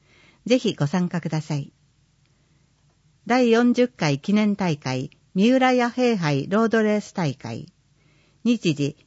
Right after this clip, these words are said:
十月二十七日日曜、八時二十五分スタート。場所、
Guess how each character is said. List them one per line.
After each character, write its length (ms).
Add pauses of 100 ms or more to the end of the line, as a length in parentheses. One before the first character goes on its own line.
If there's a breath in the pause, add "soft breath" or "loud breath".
十 220
月 240
二 180
十 220
七 300
日 320
日 320
曜、 320 (260 soft breath)
八 260
時 120
二 140
十 220
五 100
分 320
ス 100
タ 120
ー 100
ト。 240 (640)
場 140
所、 260